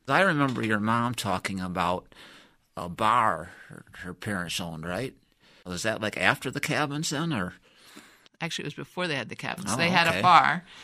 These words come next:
Speaker 2: They lived at eight twenty LeClaire, and across the street was a bar, and they just called it Schaefer's, of course, um, after, uh, Grandfather Schaefer's last name. Now, it was a sandwich shop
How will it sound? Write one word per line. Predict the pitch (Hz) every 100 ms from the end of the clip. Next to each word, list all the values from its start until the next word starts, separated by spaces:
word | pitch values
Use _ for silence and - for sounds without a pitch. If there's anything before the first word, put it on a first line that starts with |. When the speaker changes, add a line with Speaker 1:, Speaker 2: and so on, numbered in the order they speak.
| -
Speaker 2:
They | 196
lived | 202 233 226
at | 180 -
eight | 170 190
twenty | - - 190 185
LeClaire, | 160 165 - 185 156 - 147 - _ - - _
and | 165 160
across | - - 175 175 208 -
the | -
street | 190 - 262 208 156 - _ _ _ _ _ _
was | 165 160
a | 147
bar, | 135 165 170
and | 180 165
they | 180
just | 240 -
called | - 151
it | 180
Schaefer's, | - 220 233 - 117 - -
of |
course, | - 139 139 - -
um, | 123 123 135
after, | - 123 - 143 139 - _ - _ _ -
uh, | - 113
Grandfather | - 147 143 151 135
Schaefer's | 135 - 127 - -
last | 127 123 -
name. | 139 123 151 - - -
Now, | 180 170
it |
was | 180 180
a |
sandwich | 165 - 254 294 156
shop | - - 135 120